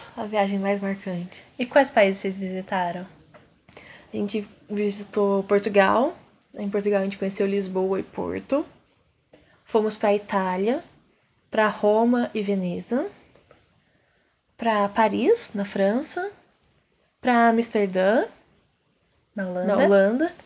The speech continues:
Speaker 1: e pra Inglaterra, em Londres.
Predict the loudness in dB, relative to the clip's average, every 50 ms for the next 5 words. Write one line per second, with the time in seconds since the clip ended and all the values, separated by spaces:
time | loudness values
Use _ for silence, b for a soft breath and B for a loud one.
0 | _ _ -2 0 0 2 2 0 0 0 0 -2 -4 -4 -2 -2 0 0 0 0
1 | 0 -2 -2 -2 -2 -2 -2 -2 -4 -4 -6 -10 _ _ _ _ _ _ -2 2
2 | 2 2 2 2 -2 -4 -4 -4 -8 -12 -16 -20 _ _ _ _ -6 -4 -4 -4
3 | -4 -6 -8 -10 -14 -14 -16 -16 -18